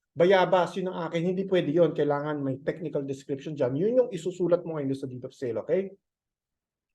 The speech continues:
Sabi ko sa iyo kanina, hiram, dapat meron kayong pag-usap na ipapahiram niya yung original title, ah.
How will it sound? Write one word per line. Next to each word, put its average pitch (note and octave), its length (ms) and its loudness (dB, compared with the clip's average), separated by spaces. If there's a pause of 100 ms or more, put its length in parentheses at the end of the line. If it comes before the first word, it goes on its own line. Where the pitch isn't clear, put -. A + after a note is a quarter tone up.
(720)
Sabi D3+ 240 0
ko F#3 80 2
sa G3 80 6
iyo F3+ 80 8
kanina, F3+ 400 4
hiram, D#3 320 0
dapat D#3+ 400 -2
meron C#3+ 240 0
kayong D3 240 -2
pag-usap D3 400 -4
na C3 240 -6 (240)
ipapahiram D3+ 720 2
niya D3 240 -2
yung - 160 -8
original D3+ 640 0
title, B2 400 -2
ah. C3 160 -2